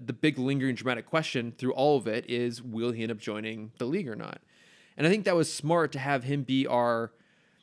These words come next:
I, I know there's a more, like, specific term, like, our, our, our entry point character in this world, like, um, they always do that, like,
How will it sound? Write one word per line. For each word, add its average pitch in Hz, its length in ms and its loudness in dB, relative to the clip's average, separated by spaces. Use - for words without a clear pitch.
I, 135 140 -8
I 151 100 -8
know 180 180 0
there's 175 160 2
a 127 40 -2
more, 123 380 2
like, 110 140 0
specific 120 300 -6
term, 113 160 -4
like, 107 120 -4
our, 123 240 -2
our, 123 240 2
our 131 180 -4
entry 170 240 2
point 139 240 -2
character 120 320 -2
in 110 60 -2
this 107 140 -8
world, 107 320 -6
like, 104 240 -8
um, 107 380 -4
they 151 120 4
always 156 180 6
do 127 120 2
that, 113 200 -2
like, 113 300 -6